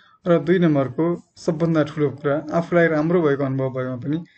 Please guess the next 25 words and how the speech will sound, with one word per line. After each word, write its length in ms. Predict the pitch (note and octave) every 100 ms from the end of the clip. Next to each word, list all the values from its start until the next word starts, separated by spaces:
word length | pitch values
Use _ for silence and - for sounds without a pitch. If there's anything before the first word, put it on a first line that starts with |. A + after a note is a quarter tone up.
| _ _ -
आफै 260 | F3 F3+ G#3+
औषध 320 | C#3+ - C#3+
नछोड्नु। 460 | C#3 C3+ C#3 B2+
सबभन्दा 480 | C3 F3 D#3+ F#3 F#3+
बढी 200 | E3 D#3+
हाम्रो 240 | D3 C3+ C#3
बिरामीहरूले, 640 | C3+ C3 B2+ B2 B2+ E3+
"डाक्टर 540 | E3+ _ - - E3
साहब, 220 | D3+ F3+
मलाई 180 | D3+ C#3+
ठिक 280 | C#3 D#3+ C#3
भयो, 300 | C3+ C#3 E3+
मलाई 220 | D3+ C#3
राम्रो 320 | C3 C3+ C3+
भयो, 320 | B2+ B2+ D#3 E3
Thyroid 340 | - D3 D3
check 240 | - D3+
गरेको 280 | C3 C3+ B2+
बाहिर 360 | C3 C3 C3 E3
normal 420 | D3+ D3+ D3 C#3+
आयो, 280 | B2+ C3 D#3+
मैले 220 | D3+ C#3+
दबाई 240 | C#3 C3+
छोडेँ" 280 | C3+ D3 D3
भन्नुहुन्छ। 380 | C3+ B2 B2